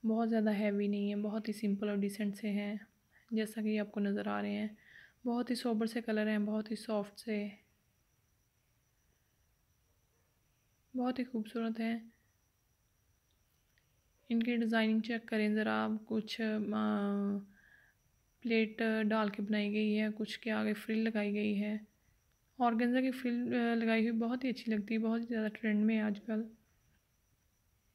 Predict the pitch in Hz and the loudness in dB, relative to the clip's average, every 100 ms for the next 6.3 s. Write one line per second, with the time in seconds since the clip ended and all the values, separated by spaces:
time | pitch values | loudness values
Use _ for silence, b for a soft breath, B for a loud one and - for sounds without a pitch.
0 | _ b b b b b b b b b | _ b b b b b b b b b
1 | 262 269 262 254 254 226 233 220 220 220 | -6 -2 -2 -2 2 4 4 2 0 -2
2 | 214 208 202 226 - _ b b b b | 0 0 0 -2 -8 _ b b b b
3 | b b b 262 233 233 233 233 262 247 | b b b -2 2 4 4 2 2 2
4 | 233 233 233 220 220 214 220 220 233 226 | 2 2 2 4 4 6 4 2 0 -2
5 | 226 226 226 233 233 226 220 220 208 208 | -2 0 -2 0 -2 0 0 2 2 2
6 | 208 208 220 | -2 -4 -8